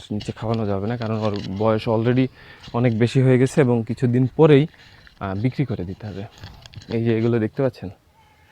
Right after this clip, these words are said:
এগুলো হচ্ছে লাউ, লাউয়ের ডগা, লাউয়ের ডগা। এখান থেকে লাউটাও ধরে। তো আশিসকে নিই, আশিসকে নিয়ে এখন আমরা বাসার দিকে রওনা।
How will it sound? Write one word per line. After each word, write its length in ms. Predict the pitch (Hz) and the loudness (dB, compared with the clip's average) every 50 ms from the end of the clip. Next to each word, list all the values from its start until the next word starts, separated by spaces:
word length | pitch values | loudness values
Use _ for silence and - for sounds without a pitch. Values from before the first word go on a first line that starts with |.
| _ _ _ _ - | _ _ _ _ -4
এগুলো 200 | - 113 113 120 | -2 0 0 0
হচ্ছে 180 | 117 - - | 0 0 -2
লাউ, 400 | 113 104 104 107 104 107 104 98 95 - - _ _ _ - | 0 0 0 0 0 0 -2 -2 -6 -10 -16 _ _ _ -10
লাউয়ের 340 | - 104 107 107 110 113 107 104 - - - | -6 -4 -2 0 0 0 -2 -4 -8 -10 -6
ডগা, 260 | 92 95 90 85 - - - - _ _ _ _ _ _ _ _ _ _ _ _ _ _ _ _ _ _ _ _ _ _ - _ _ _ _ _ _ _ _ _ _ _ _ _ _ _ _ _ _ _ _ _ _ _ - | -4 -2 -2 -2 -4 -8 -10 -16 _ _ _ _ _ _ _ _ _ _ _ _ _ _ _ _ _ _ _ _ _ _ -20 _ _ _ _ _ _ _ _ _ _ _ _ _ _ _ _ _ _ _ _ _ _ _ -14
লাউয়ের 340 | 120 107 101 104 107 107 98 | -12 -10 -8 -6 -6 -6 -6
ডগা। 340 | 98 104 98 98 120 139 151 - _ _ _ _ _ _ _ _ _ _ _ - _ _ - - - - - 523 - - - - _ _ _ - | -6 -8 -8 -6 -8 -8 -10 -12 _ _ _ _ _ _ _ _ _ _ _ -20 _ _ -20 -20 -20 -20 -20 -20 -20 -20 -20 -20 _ _ _ -10
এখান 280 | 113 113 - 123 113 117 | -10 -8 -6 -6 -6 -4
থেকে 240 | - 127 113 120 | -4 -4 -2 -2
লাউটাও 680 | 113 110 110 107 110 113 117 113 110 - - 107 104 107 | -2 -2 0 0 0 0 0 -2 -4 -6 -6 -4 -2 -2
ধরে। 360 | 101 104 104 107 107 117 147 160 - - - - _ _ - _ _ _ _ _ _ _ - - 622 - - _ _ _ _ _ _ _ _ - - _ - - | -2 -2 -2 0 2 4 2 2 0 -6 -16 -20 _ _ -20 _ _ _ _ _ _ _ -20 -20 -20 -20 -20 _ _ _ _ _ _ _ _ -20 -20 _ -12 -8
তো 240 | 107 107 107 110 107 - - - | -6 -6 -4 -6 -8 -10 -4 -4
আশিসকে 480 | 110 107 - - - - - - 123 | -4 -2 -2 -6 -10 -10 -4 0 0
নিই, 220 | 113 113 123 151 165 - - - | 2 4 2 2 0 -2 -8 -14
আশিসকে 380 | - 98 107 104 - - 110 | -12 -10 -10 -12 -6 -4 -2
নিয়ে 220 | 107 110 117 131 131 | -2 0 0 0 0
এখন 260 | 104 95 - - 104 | -2 -2 -6 -6 -6
আমরা 340 | 101 98 98 101 98 95 98 - - _ - - | -6 -6 -4 -6 -6 -6 -8 -12 -16 _ -6 -4
বাসার 340 | 101 98 - - 101 87 | -4 -4 -4 -6 -10 -8
দিকে 220 | - - 104 - - - | -8 -10 -10 -10 -10 -8
রওনা। 120 | - 55 | -8 -8